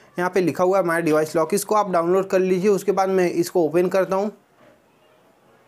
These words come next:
इसको जब आप ओपन करेंगे तो आप इसका देख सकते हैं सिंबल कैसा दिया हुआ है, और यहाँ पे लिखा भी हुआ है माय डिवाइस लॉक। इसको कट करते हैं। उसके बाद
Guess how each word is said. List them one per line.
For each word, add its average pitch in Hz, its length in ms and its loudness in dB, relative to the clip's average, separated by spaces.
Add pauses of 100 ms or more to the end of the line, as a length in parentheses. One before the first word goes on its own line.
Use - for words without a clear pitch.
(520)
इसको 214 220 0
जब 226 180 2
आप 202 180 0
ओपन 190 280 0
करेंगे 208 280 0
तो 202 80 0
आप 190 160 0
इसका 175 260 -2
देख 160 180 0
सकते 185 260 -2
हैं 190 60 2
सिंबल 160 360 0
कैसा 180 320 -2
दिया 185 200 2
हुआ 190 160 0
है, 190 160 0
और 185 120 2
यहाँ 170 160 0
पे 185 140 -4
लिखा 170 280 -2
भी 190 160 0
हुआ 190 160 2
है 196 120 -4 (340)
माय 170 180 0
डिवाइस 156 460 -2
लॉक। 127 500 -4 (400)
इसको 175 380 -2
कट 160 220 -4
करते 170 260 -2
हैं। 196 100 2
उसके 165 280 -4
बाद 165 280 -2